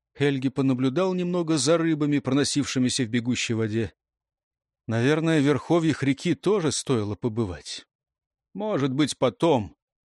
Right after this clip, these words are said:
когда они убьют Вагна и ограбят его кнар. Хотя навряд ли у верховий сыщется что-нибудь значительнее, чем дом деда, найденный за перевалом.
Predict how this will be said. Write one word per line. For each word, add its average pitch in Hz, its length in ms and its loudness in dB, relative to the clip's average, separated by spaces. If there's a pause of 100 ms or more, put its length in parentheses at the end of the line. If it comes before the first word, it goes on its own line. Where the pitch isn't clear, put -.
(240)
когда 127 300 2
они 165 180 2
убьют 170 480 2
Вагна 160 720 2 (340)
и 110 120 -4
ограбят 123 500 0
его 135 240 0
кнар. 180 500 -6 (600)
Хотя 185 320 -2
навряд 220 400 2
ли 123 100 0
у 127 60 4
верховий 135 560 2
сыщется 135 540 -2
что-нибудь 139 540 0
значительнее, 135 800 2
чем 139 320 0
дом 139 280 2
деда, 113 400 0
найденный 107 600 -2
за 90 200 -4
перевалом. 113 680 -4